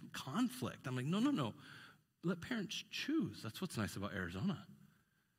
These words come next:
It's interesting, when you talk to all the booth people, they're like, "Man, you guys are lucky here in Arizona to be able to choose what you wanna do." But it says, "Be harmonious." We don't wanna bicker. We're not trying to one-up one another.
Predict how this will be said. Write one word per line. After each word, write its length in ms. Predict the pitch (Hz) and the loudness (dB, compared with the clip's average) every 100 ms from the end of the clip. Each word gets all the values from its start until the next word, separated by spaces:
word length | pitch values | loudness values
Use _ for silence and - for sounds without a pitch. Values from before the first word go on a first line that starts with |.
| _ - | _ -4
It's 120 | 117 | 2
interesting, 480 | 135 190 135 110 123 | 4 6 2 2 4
when 100 | 117 | 4
you 80 | 107 | 4
talk 240 | 156 143 | 2 0
to 60 | 151 | 0
all 60 | |
the 80 | 127 | 0
booth 300 | 107 120 151 | 0 0 0
people, 260 | 170 175 165 | -4 -4 -2
they're 100 | 117 | -2
like, 100 | 104 | 0
"Man, 260 | 131 117 | 0 0
you 220 | 104 147 214 | 0 0 -2
guys 220 | 220 175 | -2 -2
are 60 | 113 | -2
lucky 380 | 95 - 202 | -4 -4 -2
here 180 | 196 117 | 0 0
in 120 | 104 | 0
Arizona 420 | 107 113 120 175 196 | -2 -2 0 2 2
to 60 | |
be 80 | 127 | 0
able 140 | 113 | 0
to 60 | 117 | -2
choose 300 | - 147 165 | -2 -2 0
what 180 | 165 - | -2 -2
you 60 | |
wanna 240 | 127 127 110 | 0 0 0
do." 360 | 120 180 311 - - - - - - - - _ _ _ _ _ _ | 0 0 -2 -6 -18 -20 -20 -20 -20 -20 -20 _ _ _ _ _ _
But 100 | 160 | 6
it 20 | 151 | 8
says, 160 | 208 | 6
"Be 120 | 147 170 | 8 6
harmonious." 640 | 160 139 131 190 143 - | 8 8 10 10 8 6
We 100 | 180 | 6
don't 120 | 220 | 8
wanna 160 | 220 147 | 8 6
bicker. 600 | 110 180 - 165 104 - - - - - - - | 4 2 6 4 4 -4 -16 -20 -20 -20 -2 8
We're 80 | 208 | 8
not 180 | 247 | 8
trying 220 | - 214 180 | 6 8 10
to 80 | |
one-up 580 | 131 131 175 180 226 - | 10 10 10 10 8 6
one 160 | 202 156 | 8 10
another. 500 | 147 127 113 87 | 12 10 8 6